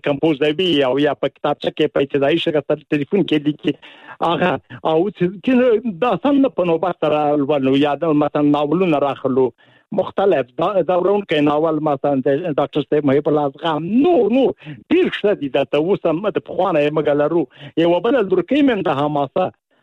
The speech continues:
هغه هم لسم صنف منتظره ده. هغه هم راته لولي. د لنډې قصې او لنډو قصو سره هم زه د لنډو کیسو سره هم ډېر مینه لرم. دا داسې و، هغه عام یو هغه ته وایي، م،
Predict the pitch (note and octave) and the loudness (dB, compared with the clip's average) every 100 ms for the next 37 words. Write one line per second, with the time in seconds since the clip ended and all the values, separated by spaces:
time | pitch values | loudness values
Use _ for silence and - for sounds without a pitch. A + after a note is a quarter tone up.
0 | - E3 F#3+ A3+ E3 G#3 G#3 F3+ D3+ - | -6 -2 0 0 0 -2 -2 -2 -4 -4
1 | A3+ D#3 D#3+ D3 A3 C#4 A3 E3 D3+ B3 | 0 0 0 -2 0 0 0 -2 0 0
2 | D#4 A#3 C#3+ D3+ C#3 C#3+ C3+ B2+ C#3+ E3+ | 2 0 0 -2 0 0 0 0 0 0
3 | D3 D3 - C#3 E3 E3 C#3 F#3+ G3+ - | 0 -2 -2 -4 0 2 2 0 -2 -4
4 | - A#3 - C4+ E3+ E3 - - - F3 | -6 -6 0 0 2 -2 -4 -10 -2 0
5 | F3+ C#3+ - - F3+ D3 C#3 F#3+ C4 D4 | 0 -2 -4 -2 -2 0 -2 0 0 2
6 | D#3+ B2+ B2 B2+ B2+ B2+ A#2 _ _ _ | 2 2 2 2 0 -2 -6 _ _ _
7 | - D3+ F#3 G#3+ - B3 G#3 A3+ G#3+ G#3 | -12 -4 -4 -2 -2 0 2 2 2 0
8 | D#3+ G3 G#3 G3+ A3 F#3+ F3 E3 D3 G#3+ | 0 -2 -2 0 0 2 2 0 0 0
9 | A3 B3 G#3 D#3+ D#3+ _ _ _ - D3 | 0 0 2 0 -4 _ _ _ -12 -6
10 | D#3+ D3 | -2 -2